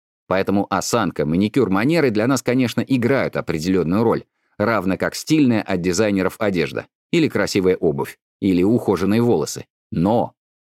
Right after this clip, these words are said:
вряд ли вот кто-то прям так уж замечает это при самом первом знакомстве.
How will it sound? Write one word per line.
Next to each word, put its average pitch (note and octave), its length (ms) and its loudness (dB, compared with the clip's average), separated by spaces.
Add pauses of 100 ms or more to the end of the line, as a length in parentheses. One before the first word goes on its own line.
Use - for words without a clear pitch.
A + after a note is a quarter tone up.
(100)
вряд D3 400 0
ли F2+ 100 2
вот E2 180 0
кто-то G#2+ 300 -2
прям F2 300 -2
так A2+ 340 -2
уж D#2+ 120 -2
замечает G2+ 580 -2
это F2+ 180 -2
при F2+ 160 -2
самом G#2 420 0
первом F2 440 -2
знакомстве. C#2 680 -6